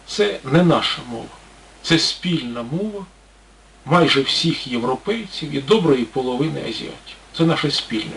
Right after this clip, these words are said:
надбання. Ну, затим дякую вам за увагу.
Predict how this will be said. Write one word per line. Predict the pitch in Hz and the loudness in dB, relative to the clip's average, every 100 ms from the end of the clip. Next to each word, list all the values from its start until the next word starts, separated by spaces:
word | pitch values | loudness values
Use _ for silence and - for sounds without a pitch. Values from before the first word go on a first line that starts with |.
| - | -10
надбання. | - - - - - - - - - - - - - - - - - - - - - - 196 | -12 -14 -16 -16 -20 -20 -20 -20 -20 -20 -20 -20 -20 -20 -18 -16 -16 -16 -18 -18 -20 -8 2
Ну, | 247 208 | 6 8
затим | 185 - 190 156 127 - - - - - - - - | 6 4 2 2 0 -10 -18 -20 -20 -20 -20 -20 -18
дякую | - 156 143 - 113 | 0 4 4 2 -4
вам | 110 196 160 | -2 -4 -4
за | 123 | -2
увагу. | 151 233 220 202 | 0 2 0 -4